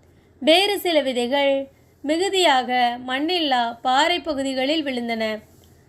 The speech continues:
அங்கே மண் ஆழமாக இல்லாததால், அவை விரைவில் முளைத்தன. ஆனால், கதிரவன் மேலே எழ எழ,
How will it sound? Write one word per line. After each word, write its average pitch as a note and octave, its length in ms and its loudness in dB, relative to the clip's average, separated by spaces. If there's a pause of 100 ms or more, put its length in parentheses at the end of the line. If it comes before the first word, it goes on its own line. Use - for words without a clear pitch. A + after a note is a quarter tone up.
(120)
அங்கே D#4+ 540 2
மண் D#4+ 360 0
ஆழமாக F4+ 640 0
இல்லாததால், C#4 800 0 (400)
அவை C#4+ 280 2
விரைவில் C#4+ 720 0
முளைத்தன. A#3+ 680 -2 (380)
ஆனால், C4 600 0 (360)
கதிரவன் D4+ 840 2
மேலே C4+ 720 2
எழ B3+ 340 -2
எழ, C4 340 0